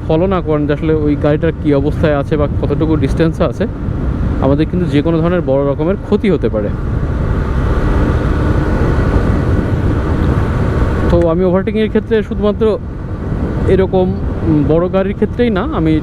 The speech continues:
ছোট যে কোনো যানবাহনের ক্ষেত্রেই আমি সেম কাজটাই করে থাকি। আমি সবসময় ওভারটেকিংয়ের ক্ষেত্রে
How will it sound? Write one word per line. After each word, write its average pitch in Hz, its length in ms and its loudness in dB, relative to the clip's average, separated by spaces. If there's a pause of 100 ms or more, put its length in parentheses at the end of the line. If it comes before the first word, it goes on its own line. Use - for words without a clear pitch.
ছোট 170 140 0
যে 160 180 2
কোনো 160 220 0
যানবাহনের 151 460 0
ক্ষেত্রেই 165 360 0
আমি 147 180 0
সেম 147 240 0
কাজটাই 160 360 0
করে 156 160 2
থাকি। 139 280 0 (800)
আমি 127 200 2
সবসময় 165 360 0
ওভারটেকিংয়ের 160 360 0
ক্ষেত্রে 180 260 0